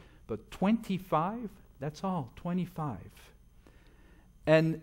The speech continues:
and, and when I read a little bit more of the story, it said here, "Perhaps only ten of these displayed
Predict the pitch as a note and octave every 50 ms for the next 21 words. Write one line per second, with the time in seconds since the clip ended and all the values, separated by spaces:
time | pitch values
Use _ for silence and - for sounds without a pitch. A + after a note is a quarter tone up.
0 | - - D#3 D3 D3 - - D#3 D#3+ E3 E3+ E3 D3+ C#3+ D3 E3+ E3 D3+ C#3+ C#3+
1 | D#3+ E3 D3+ D#3+ D3 C#3+ D3+ D#3 D#3 D#3 C#3+ C3 B2 A#2 A#2 - - - G3 G3+
2 | E3+ C3+ B2+ - - - E3+ F3 E3+ D3 C#3 D3 C#3+ D3+ D3+ D3+ - - - -
3 | - F3 F3 F#3 F#3+ F#3 - G3 G3+ G3 F#3+ F3 D3+ - - - F#3 G3 G#3 G#3+
4 | E3+ C#3 B2+ C#3 C3 C3 C3 B2 - - - C3+ B2+ C3 B2 - - - D#3+ D3
5 | D3+ D#3 D3+ D3